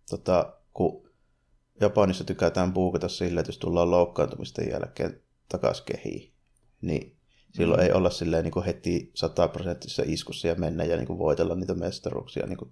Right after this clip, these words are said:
Speaker 1: sukkana vaan tälleen näin. Et siinä yleensä tulee vähän semmoinen, että se koitetaan rakentaa silleen niinku uskottavasti, että se vaatii vähän niinku treenausta ja comebackia, ennen kuin sitten ollaan taas niinku uudestaan huipulla, mut tässä Hiromun tapauksessa kyllä niinku tehtiin yllättävä veto, että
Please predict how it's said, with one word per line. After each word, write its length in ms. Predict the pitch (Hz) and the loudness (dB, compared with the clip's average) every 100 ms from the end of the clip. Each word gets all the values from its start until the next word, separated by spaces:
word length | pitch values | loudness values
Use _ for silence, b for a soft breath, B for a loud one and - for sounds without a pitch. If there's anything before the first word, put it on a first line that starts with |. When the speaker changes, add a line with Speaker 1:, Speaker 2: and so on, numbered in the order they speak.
| _ | _
Speaker 1:
sukkana 560 | - 95 - - 80 - | -4 -4 -2 -4 -2 -2
vaan 220 | 85 120 | -4 -4
tälleen 380 | - - - 87 | -8 -6 -6 -6
näin. 160 | 120 - b b | -8 -10 b b
Et 100 | - | -8
siinä 160 | - 87 | -2 0
yleensä 240 | 82 82 | 4 2
tulee 340 | 85 90 85 73 | 2 0 2 4
vähän 200 | 95 90 | 2 0
semmoinen, 300 | 85 82 58 | 0 0 -4
että 160 | - | -4
se 60 | - - | -10 0
koitetaan 360 | 87 82 85 | 2 4 2
rakentaa 400 | 82 - 71 - | 0 0 -2 -2
silleen 260 | - 85 85 | -4 -2 -2
niinku 280 | 90 - 90 | 0 -2 -2
uskottavasti, 680 | - - - - - - - | -2 -6 -6 -6 -6 -4 -6
että 100 | - | -4
se 100 | 98 | 0
vaatii 380 | 64 - 76 - | 0 2 0 0
vähän 240 | 107 90 | 0 -2
niinku 140 | 95 | -4
treenausta 640 | - 90 87 82 78 - 82 | -2 2 2 2 -2 -2 -2
ja 80 | |
comebackia, 640 | 92 80 92 - - - 82 | 0 0 0 -4 -6 -2 0
ennen 120 | 90 | -2
kuin 80 | 85 | -4
sitten 180 | - | 0
ollaan 220 | 90 87 82 | 2 2 0
taas 180 | - | -2
niinku 160 | - - | -2 -2
uudestaan 460 | 90 69 - - 87 B B B B B B B B B B B - | 0 0 -2 -6 -6 B B B B B B B B B B B 0
huipulla, 500 | 127 120 113 101 104 | 4 4 4 2 2
mut 200 | 104 - | 0 -4
tässä 260 | 107 123 B B B B B B B 139 | 0 0 B B B B B B B 2
Hiromun 320 | 123 113 98 | 4 4 2
tapauksessa 440 | 95 98 92 - | 0 -2 -2 -4
kyllä 180 | 95 95 | -2 0
niinku 140 | 95 | 0
tehtiin 400 | 95 95 - 101 | 0 -2 0 2
yllättävä 420 | 95 90 - 90 85 | 2 0 -2 0 0
veto, 340 | 76 69 58 | 0 2 0
että 220 | - - | 0 -12